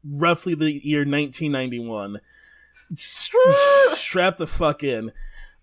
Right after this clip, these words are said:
Speaker 1: Uh,
Speaker 2: I'm ready.
Speaker 1: s-, so Nintendo's really fucking old. Do you know, do you know Nintendo's birth year, Brenda?
Speaker 2: Well, I know it's in the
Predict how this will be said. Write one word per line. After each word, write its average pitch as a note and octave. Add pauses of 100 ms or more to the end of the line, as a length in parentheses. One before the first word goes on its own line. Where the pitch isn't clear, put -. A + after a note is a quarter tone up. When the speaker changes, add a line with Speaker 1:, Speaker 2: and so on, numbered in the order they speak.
Speaker 1:
Uh, D#3+
Speaker 2:
I'm C#3+
ready. E3 (500)
Speaker 1:
s-, -
so G#3+
Nintendo's G#3
really G#3
fucking F3
old. B2
Do D#3
you A3+
know, A#3+
do F#3+
you C#4+
know G3+ (200)
Nintendo's D#3+
birth C3
year, C#3+ (100)
Brenda? D#3 (880)
Speaker 2:
Well, F#3+
I -
know E3+
it's -
in G3+
the G3+